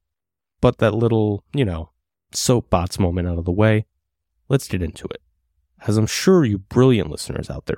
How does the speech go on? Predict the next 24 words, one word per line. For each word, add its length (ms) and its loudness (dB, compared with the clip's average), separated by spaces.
recall, 480 0
Alexander 440 4
took 220 0
the 80 -6
throne 440 0
in 80 0
the 80 -4
summer 320 -2
of 160 -6
three 300 2
thirty-six 640 0
B 160 -2
C 320 -8
E, 280 -4
following 480 0
what 120 4
else 360 -2
but 160 -8
the 100 -6
murder 400 2
of 80 -2
his 120 -6
father 300 0
Philip. 320 -6